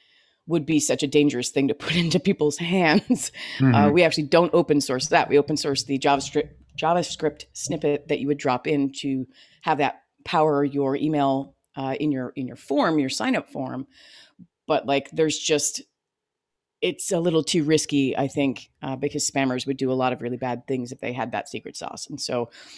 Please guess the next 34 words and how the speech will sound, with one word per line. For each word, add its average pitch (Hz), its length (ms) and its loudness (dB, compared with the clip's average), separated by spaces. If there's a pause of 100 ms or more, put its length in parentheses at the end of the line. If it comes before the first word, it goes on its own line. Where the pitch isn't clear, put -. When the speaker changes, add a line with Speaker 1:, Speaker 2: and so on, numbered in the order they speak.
(160)
Speaker 1:
we 175 120 -2
do 208 220 2
have 170 400 2
a 160 80 -8
couple 156 260 -2
of 139 140 -4
products 139 380 2
that 139 360 -4 (160)
are 131 140 -4
not 147 360 0
open 131 300 -6
source, 120 280 -8
but - 140 -6
anything 139 340 -2
that - 60 -4
we 120 100 -4
feel 139 380 0
is, 123 440 -6 (340)
um, 123 360 -12 (520)
is 127 640 -8 (140)
able 143 240 0
to 143 80 -2
be 107 140 -4
open 123 180 -6
sourced. 107 340 -6
We, 135 160 -4
we 143 180 -2
really 147 460 2
try 139 180 -2
to 127 60 -2
keep - 240 -8
to - 80 -14
that - 180 -6
commitment. 135 360 -6